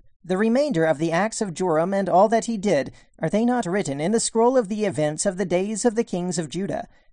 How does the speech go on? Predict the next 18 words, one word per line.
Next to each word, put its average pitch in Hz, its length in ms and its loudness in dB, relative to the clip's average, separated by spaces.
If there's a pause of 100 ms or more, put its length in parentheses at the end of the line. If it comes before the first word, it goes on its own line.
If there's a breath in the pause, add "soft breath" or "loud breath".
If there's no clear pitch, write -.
(140)
So 202 240 -4
Joram 175 420 -2
slept 151 360 -2
with 170 100 -6
his 208 180 -2
ancestors, 170 800 -4
and 175 140 -6
he 175 100 -8
was 180 200 -6
buried 190 380 -2
with 202 200 -2
his 226 160 -2
ancestors 170 680 -2
in 170 100 0
the 220 100 -2
city 175 300 -4
of 165 100 -4
David. 156 400 -2